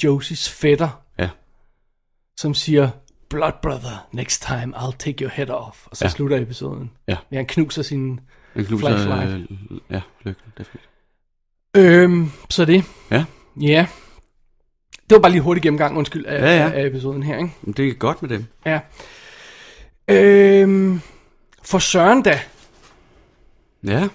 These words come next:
Speaker 1: Der er en masse ting op i luften lige nu her.
Speaker 2: Ja, er der.
Speaker 1: Der er en masse storylines, som ikke er afsluttet, og som hænger lidt på en underlig måde, ikke?
Speaker 2: Mhm.
Speaker 1: Vi har den her Josie, Hank, Asiat,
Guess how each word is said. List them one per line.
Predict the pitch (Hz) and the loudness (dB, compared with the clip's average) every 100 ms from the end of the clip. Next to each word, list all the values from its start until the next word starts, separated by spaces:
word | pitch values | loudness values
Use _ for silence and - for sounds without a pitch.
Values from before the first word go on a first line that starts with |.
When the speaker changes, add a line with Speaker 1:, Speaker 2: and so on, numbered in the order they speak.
| _ - | _ -4
Speaker 1:
Der | 175 | 0
er | |
en | 190 | 2
masse | 208 - | 2 0
ting | 233 196 | 0 2
op | 190 | 2
i | |
luften | 165 160 190 | 2 0 -4
lige | 170 147 | -4 -4
nu | 135 | -4
her. | 113 120 - | -8 -10 -4
Speaker 2:
Ja, | 135 | -2
er | 120 | -2
der. | 123 - _ _ _ | -4 -10 _ _ _
Speaker 1:
Der | 151 | -2
er | |
en | 165 | 0
masse | 165 185 202 | 0 -2 -6
storylines, | - 165 175 185 170 160 156 | -2 0 0 0 -2 -2 -4
som | - 180 160 | -6 -10 -6
ikke | 156 160 156 185 - | -2 -2 0 -2 -2
er | 147 139 | -4 -4
afsluttet, | - 143 139 - 170 147 147 - _ _ _ _ _ | -2 -2 -2 -2 -2 -2 -6 -10 _ _ _ _ _
og | 139 | -10
som | - 156 147 131 - _ _ _ _ _ _ _ _ _ - | -6 -4 -4 -6 -12 _ _ _ _ _ _ _ _ _ 2
hænger | 190 196 165 | 2 2 0
lidt | 143 139 - _ _ _ | -2 -4 -10 _ _ _
på | 151 | -8
en | 147 | -4
underlig | 147 156 160 | -2 0 -2
måde, | 135 139 147 180 | -4 -2 -2 -2
ikke? | 175 - 117 131 113 147 | -6 -4 2 4 4 2
Speaker 2:
Mhm. | 185 _ - | -2 _ -6
Speaker 1:
Vi | 147 | -2
har | 170 | 0
den | 190 185 | 2 2
her | 175 151 - | 2 -2 -2
Josie, | 170 165 165 190 | 0 0 -2 -6
Hank, | 127 160 160 175 - - _ _ _ _ _ _ _ _ _ - | -4 -4 -2 -6 -12 -20 _ _ _ _ _ _ _ _ _ -6
Asiat, | 151 - 165 160 - - - | -4 -2 -2 -2 -6 -16 -20